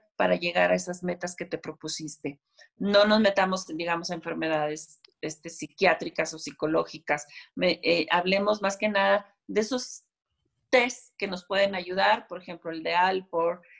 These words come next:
el de Bender, eh, diferentes herramientas, este, psicométricas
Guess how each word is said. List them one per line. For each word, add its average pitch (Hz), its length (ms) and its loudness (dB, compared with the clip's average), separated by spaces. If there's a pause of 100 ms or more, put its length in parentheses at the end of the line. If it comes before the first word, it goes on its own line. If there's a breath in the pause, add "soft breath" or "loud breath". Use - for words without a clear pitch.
(120)
el 165 300 -2
de 160 180 -2
Bender, 185 720 0 (320 soft breath)
eh, 165 420 -4
diferentes 190 720 -2
herramientas, 196 920 0
este, 160 580 -6
psicométricas 190 840 0